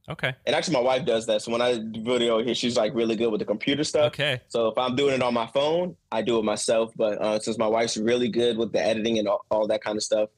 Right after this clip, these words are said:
Speaker 2: um, I just record my video, say, "Hey, honey, uh, got another video if you can edit it for me."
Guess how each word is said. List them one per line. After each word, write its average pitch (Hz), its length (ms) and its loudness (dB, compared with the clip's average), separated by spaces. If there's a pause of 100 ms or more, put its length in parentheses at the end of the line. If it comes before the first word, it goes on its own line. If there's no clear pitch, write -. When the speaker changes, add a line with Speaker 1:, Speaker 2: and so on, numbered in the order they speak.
(340)
Speaker 2:
um, 110 160 0
I 110 80 2
just 110 240 -2
record 123 420 2
my 113 140 0
video, 113 400 0
say, 110 180 2
"Hey, 160 180 4
honey, 156 360 0
uh, 139 320 0
got 143 160 0
another 143 200 0
video 147 320 0
if 147 60 -2
you 143 80 -4
can 143 80 0
edit 147 240 2
it 139 80 -8
for 131 140 0
me." 127 80 -18